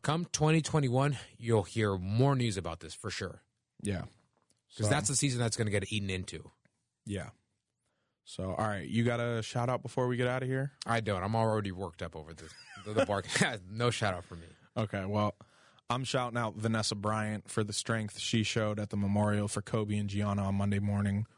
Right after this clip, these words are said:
Speaker 2: We didn't even know she was gonna be there.
Speaker 1: I didn't think she was gonna speak.
Speaker 2: I, phew, when
Speaker 1: Like,
Speaker 2: I saw her
Speaker 1: I, I didn't even know how she was going to be able to speak. That, I think that's what I'm trying to get at.
Speaker 2: She spoke for twenty-one minutes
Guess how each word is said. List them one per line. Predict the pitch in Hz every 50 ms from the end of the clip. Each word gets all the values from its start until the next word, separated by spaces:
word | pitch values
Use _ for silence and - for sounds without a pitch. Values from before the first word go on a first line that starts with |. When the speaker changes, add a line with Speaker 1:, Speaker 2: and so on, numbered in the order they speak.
| _ _
Speaker 2:
We | 117 127
didn't | 143 147 139 131 123
even | 120 123 120 117 110 107
know | 110 110 107 107 104 104 85 65 - -
she | - - - 120
was | 113 107 101 104
gonna | 107 98 92
be | 98 110 113 113
there. | 113 117 113 113 110 113 - _ _ - - _ _
Speaker 1:
I | - 113 127
didn't | 165 175 160
think | 170 156 -
she | - 117
was | 107 98
gonna | 92 101 95
speak. | 87 - - - 117 98 85 - - - _ _ _ _ _ _ _ -
Speaker 2:
I, | 60 71 101 104 - - -
phew, | - - - - - - - _ _ _ _ _ _ _ _
when | - 107 107
Speaker 1:
Like, | 120 117
Speaker 2:
I | -
saw | 123 117
her | 117 135
Speaker 1:
I, | 135 -
I | 143 165
didn't | 175 175
even | 165 151
know | 147 123
how | - - 139 131 123
she | - - 113
was | 92 95 87
going | 92 90 110 107 110 107 98 85
to | -
be | 85 87
able | 80 76 82
to | 82
speak. | - - - 78 78 76 - - 87
That, | 104 107 104 90 98
I | 107 107
think | - 110 101
that's | 101 - -
what | 98 92
I'm | 85
trying | - 92 87
to | 82
get | 80 82 80
at. | 80 78 82 82 _ _ _ _ _
Speaker 2:
She | _ - - 135 131
spoke | - - - 131 123 -
for | - 104 95
twenty-one | - - - 123 120 120 127 127 123 117 113 110 110 104 98
minutes | 98 92 82 71 - - - - - -